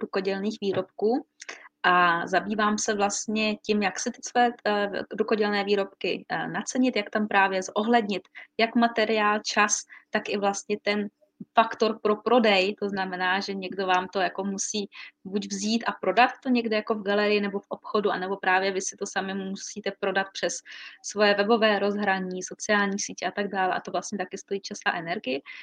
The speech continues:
Takže cenotvorbu rukodělných výrobků, pak velmi často,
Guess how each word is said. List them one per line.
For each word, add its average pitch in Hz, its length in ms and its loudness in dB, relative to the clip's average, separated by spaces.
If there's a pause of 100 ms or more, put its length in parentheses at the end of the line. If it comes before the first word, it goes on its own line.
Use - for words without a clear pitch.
(140)
Takže 214 240 0
cenotvorbu 247 520 0
rukodělných 214 680 0
výrobků, 196 500 -4 (400)
pak 208 180 0
velmi 202 280 2
často, 220 340 -6